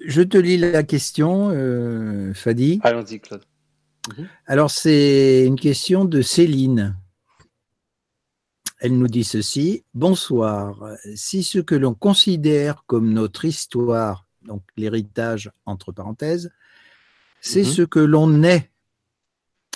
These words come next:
Speaker 1: les choses ne sont-elles pas figées quelque part ? Juste accepter cette connaissance en tant que telle à titre d'information. L'être n'est-il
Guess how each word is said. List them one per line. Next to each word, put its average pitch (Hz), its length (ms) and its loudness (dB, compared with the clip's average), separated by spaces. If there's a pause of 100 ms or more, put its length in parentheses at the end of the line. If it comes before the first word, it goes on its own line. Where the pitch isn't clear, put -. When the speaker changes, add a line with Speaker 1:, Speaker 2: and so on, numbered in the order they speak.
(260)
Speaker 1:
les 156 180 4
choses 170 460 4
ne 139 100 0
sont-elles 160 480 -2
pas 131 220 -2
figées 170 600 -4
quelque 135 320 -4
part ? 92 600 -6 (800)
Juste 165 720 -2
accepter 156 600 -4
cette 123 280 -6
connaissance 131 760 -2 (160)
en 120 140 -6
tant 110 220 -6
que 101 220 -6 (160)
telle 170 380 0
à 120 100 -2
titre 151 420 -6
d'information. 120 960 -2 (2250)
L'être 165 520 4
n'est-il 156 580 0